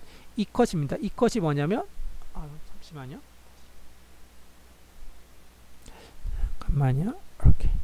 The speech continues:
여기서 보시면 이 컷이 뭐냐? 페르미 에너지라고 보시면 되겠습니다. 이게 페르미 에너지고요.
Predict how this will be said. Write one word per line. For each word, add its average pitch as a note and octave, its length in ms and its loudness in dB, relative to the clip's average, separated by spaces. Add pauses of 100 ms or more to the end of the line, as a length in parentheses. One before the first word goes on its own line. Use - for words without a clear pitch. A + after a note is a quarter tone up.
(1800)
여기서 A3 320 0
보시면 G3 500 0
이 A3+ 140 -2
컷이 C#4 320 -2
뭐냐? F#3+ 260 0
페르미 E4 380 2
에너지라고 G3 400 0
보시면 D3+ 280 -6
되겠습니다. C#3+ 380 -6
이게 - 80 -10
페르미 F#3+ 380 -2
에너지고요. C#3+ 760 -4